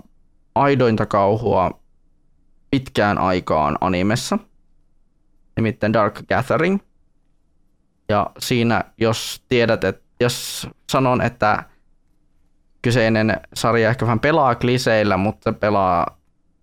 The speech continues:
niillä, niitä kliseitä sel-, silleen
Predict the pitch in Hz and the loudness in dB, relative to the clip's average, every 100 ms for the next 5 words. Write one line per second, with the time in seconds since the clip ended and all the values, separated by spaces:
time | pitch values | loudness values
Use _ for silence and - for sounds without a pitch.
0 | _ - 113 107 - 117 120 127 117 - | _ -4 0 0 0 0 -2 -2 -2 0
1 | 104 98 101 - - - - - _ _ | -2 0 -2 -2 -8 -10 -8 -8 _ _
2 | - - 107 104 104 104 | -10 -2 0 2 2 0